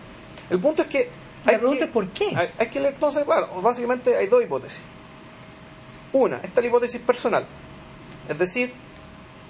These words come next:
Speaker 1: eh, Giulio se da cuenta de su inadecu-, inadecuación como, eh, sacer-, como sacerdote para gente que a la larga cree que no lo necesita.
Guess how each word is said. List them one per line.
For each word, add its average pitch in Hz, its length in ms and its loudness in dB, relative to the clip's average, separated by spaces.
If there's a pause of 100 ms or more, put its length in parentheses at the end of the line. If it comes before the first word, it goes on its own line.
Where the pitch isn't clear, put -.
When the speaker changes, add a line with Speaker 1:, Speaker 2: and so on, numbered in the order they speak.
(300)
Speaker 1:
eh, 143 600 0 (680)
Giulio 220 360 2
se - 160 -2
da 165 120 4
cuenta 202 460 2
de 180 160 2
su 180 280 -2
inadecu-, 202 520 0
inadecuación 185 800 0 (1200)
como, 214 460 2 (560)
eh, 139 260 0 (640)
sacer-, 156 440 -2
como 147 180 -2
sacerdote 214 580 2 (1400)
para 160 480 4
gente 214 460 -2
que 190 320 0 (180)
a 160 80 4
la 156 140 2
larga 185 280 0
cree 180 240 2
que 165 80 -6
no 165 140 0
lo 165 80 0
necesita. 143 420 -6